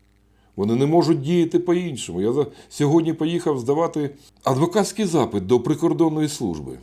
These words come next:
Я півгодини це робив, тому що в них є наказ п'ятдесят п'ятий, п-, е, постанова, вірніше, Кабінету Міністрів, е, пошта чи електронний,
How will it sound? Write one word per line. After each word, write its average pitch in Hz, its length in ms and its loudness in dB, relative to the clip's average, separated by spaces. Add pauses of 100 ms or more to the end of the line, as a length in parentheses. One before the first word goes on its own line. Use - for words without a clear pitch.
(140)
Я 107 220 2
півгодини 165 1000 4
це 117 220 2
робив, 98 440 0
тому 101 260 -2
що 98 260 -2
в 110 80 -2
них 175 240 2
є 127 140 2
наказ 120 440 0
п'ятдесят 110 640 0
п'ятий, 135 580 0 (640)
п-, 101 100 -2
е, 95 220 0
постанова, 143 600 0
вірніше, 113 380 0
Кабінету 110 380 -2
Міністрів, 151 560 -2 (400)
е, 92 440 -4 (400)
пошта - 420 2 (1080)
чи - 160 -4
електронний, 139 800 0